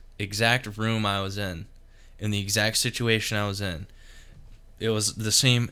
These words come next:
phone grab and shit, and this was right after, like, right after, you know, we ate lunch or whatever.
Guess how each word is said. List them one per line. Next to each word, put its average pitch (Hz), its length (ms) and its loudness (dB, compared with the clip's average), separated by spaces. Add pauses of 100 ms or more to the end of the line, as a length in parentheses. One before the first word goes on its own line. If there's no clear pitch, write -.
(100)
phone 135 560 2
grab 113 340 4
and 104 140 -2
shit, 107 400 0
and 107 260 2
this 117 180 2
was 110 180 0
right 113 240 4
after, 110 480 2
like, 101 340 0 (1120)
right 120 320 0
after, 120 640 2 (460)
you 110 140 -4
know, 104 260 -2 (1000)
we 110 140 0
ate 117 200 2
lunch 113 300 0
or 107 100 0
whatever. 98 500 -4